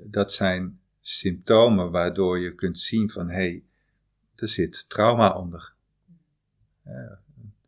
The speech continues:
gezond is als je je kunt openen, als je contact kunt maken, als je kunt voelen. En ik denk dat het ook soms wel,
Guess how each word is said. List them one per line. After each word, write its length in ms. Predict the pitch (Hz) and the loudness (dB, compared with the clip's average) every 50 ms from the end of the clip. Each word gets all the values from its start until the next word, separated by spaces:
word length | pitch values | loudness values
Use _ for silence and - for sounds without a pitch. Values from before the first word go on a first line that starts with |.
| _ _ _ _ _ _ _ _ _ _ _ _ _ _ _ _ _ _ _ _ _ _ _ _ _ _ _ _ | _ _ _ _ _ _ _ _ _ _ _ _ _ _ _ _ _ _ _ _ _ _ _ _ _ _ _ _
gezond 600 | - - 104 92 - - 131 127 131 113 - - | -12 -8 -6 -2 2 4 4 4 4 4 0 -2
is 240 | 85 82 - - | -4 -6 -4 -6
als 180 | - 87 - - | -6 -6 -6 -4
je 120 | - 95 | -2 -2
je 200 | 90 92 92 92 | 0 0 -2 -2
kunt 240 | - - 101 95 107 | 0 0 0 2 4
openen, 580 | 101 113 120 139 139 - - 87 82 80 76 - - | 6 8 8 8 8 4 0 -6 -8 -8 -10 -12 -14
als 360 | - - 85 - - - - | -14 -14 -12 -12 -12 -12 -10
je 200 | 95 85 82 - _ _ _ _ _ _ _ _ _ | -12 -12 -12 -16 _ _ _ _ _ _ _ _ _
contact 480 | - 98 95 - 123 117 - - - | -10 -10 0 2 2 2 2 0 -4
kunt 260 | - 139 120 107 - | -2 0 0 0 -2
maken, 440 | - 104 92 82 78 76 - - - | -4 -4 -4 -4 -6 -8 -12 -16 -16
als 260 | - - 92 - - | -14 -12 -12 -10 -12
je 140 | - - - _ _ _ _ _ _ _ _ _ _ _ | -12 -14 -16 _ _ _ _ _ _ _ _ _ _ _
kunt 260 | - - 87 87 - | -4 -4 -4 -2 -4
voelen. 500 | - - - 135 135 135 127 82 - - _ _ _ _ _ _ _ _ _ _ _ _ _ _ - - _ _ _ _ _ _ _ _ _ _ _ _ | -6 -4 0 0 2 2 2 0 0 -4 _ _ _ _ _ _ _ _ _ _ _ _ _ _ -20 -20 _ _ _ _ _ _ _ _ _ _ _ _
En 280 | - - 107 101 95 98 | -10 -8 -6 -6 -6 -10
ik 80 | - _ _ - | -14 _ _ -6
denk 300 | - 82 85 - _ _ _ _ _ _ _ _ _ _ _ _ | -6 -6 -6 -8 _ _ _ _ _ _ _ _ _ _ _ _
dat 240 | - 90 85 85 _ _ _ _ _ _ _ | -6 -6 -6 -8 _ _ _ _ _ _ _
het 340 | - - 87 - - - _ - | -12 -12 -12 -12 -16 -20 _ -14
ook 380 | 92 92 90 90 92 - - | -12 -10 -10 -10 -10 -12 -12
soms 560 | - - - - 95 92 92 90 - - - | -10 -10 -6 -4 -4 -4 -6 -6 -8 -10 -10
wel, 460 | - 87 85 85 80 80 80 85 - | -10 -8 -8 -8 -8 -8 -10 -14 -20